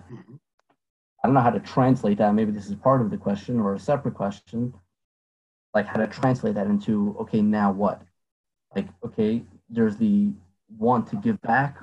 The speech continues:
Speaker 2: or feel like you should be giving back, which to me, the way I feel that of, like, should be giving back is not a pleasant feeling. It's like, "Oh, now I have to do something." It's like, "Okay, now I owe something to Hashem." That's not, like, a good feeling. But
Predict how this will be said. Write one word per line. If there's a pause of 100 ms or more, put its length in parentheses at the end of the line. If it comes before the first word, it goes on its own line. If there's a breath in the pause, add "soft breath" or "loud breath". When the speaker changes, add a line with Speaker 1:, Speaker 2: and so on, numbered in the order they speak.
(100)
Speaker 2:
or
feel
like (100)
you
should
be
giving
back, (140)
which (360)
to
me,
the
way
I (140)
feel
that
of,
like,
should
be
giving
back
is
not
a
pleasant
feeling.
It's
like, (440)
"Oh,
now
I
have
to
do
something." (560)
It's
like, (160)
"Okay,
now
I (100)
owe
something
to
Hashem."
That's
not,
like,
a
good
feeling. (600 soft breath)
But